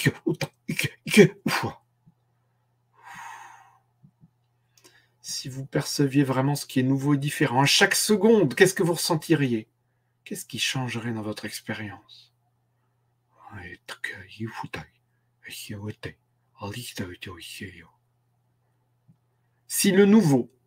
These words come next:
et le différent étaient le fondement complet de votre perception de la réalité, qu'est-ce que vous ressentiriez ? Qu'est-ce qui changerait dans votre expérience ?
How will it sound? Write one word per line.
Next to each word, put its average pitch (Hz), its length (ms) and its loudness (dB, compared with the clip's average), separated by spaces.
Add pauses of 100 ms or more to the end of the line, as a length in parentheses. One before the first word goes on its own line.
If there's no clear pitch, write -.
(160)
et 143 80 10
le 175 120 8
différent 196 580 6
étaient 175 220 4
le 165 80 4
fondement 180 600 -4
complet 220 520 4
de 160 100 4
votre 156 200 2
perception - 520 0
de 160 80 2
la 151 80 6
réalité, 135 560 0 (420)
qu'est-ce 240 220 4
que 220 80 -4
vous 180 120 0
ressentiriez ? 143 600 0
Qu'est-ce - 220 0
qui - 100 -10
changerait 202 580 2
dans 165 120 2
votre 135 240 -2
expérience ? - 720 -12